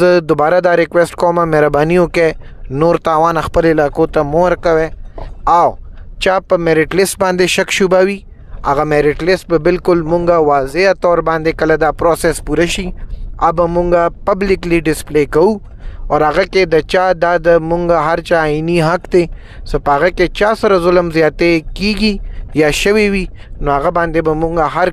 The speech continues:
قسم اکشن عملو. اور هر قسم محکمې ته که نیب ته تلل وي، چا ته هم تلل وي، خاص اکشن به په هغه باندې اخیستلی کیږي.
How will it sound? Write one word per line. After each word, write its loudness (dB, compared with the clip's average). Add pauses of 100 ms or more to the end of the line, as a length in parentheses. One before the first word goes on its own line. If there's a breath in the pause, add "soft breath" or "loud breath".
قسم -2 (100)
اکشن -2
عملو. 2 (380 loud breath)
اور 2
هر 0 (160)
قسم -2
محکمې 0
ته 2
که 2
نیب -2
ته 2
تلل 0
وي، -2
چا 0
ته -2
هم -6
تلل 0
وي، -4 (400 loud breath)
خاص -2 (280)
اکشن -2
به 2
په 0
هغه 0
باندې 0
اخیستلی 0
کیږي. -4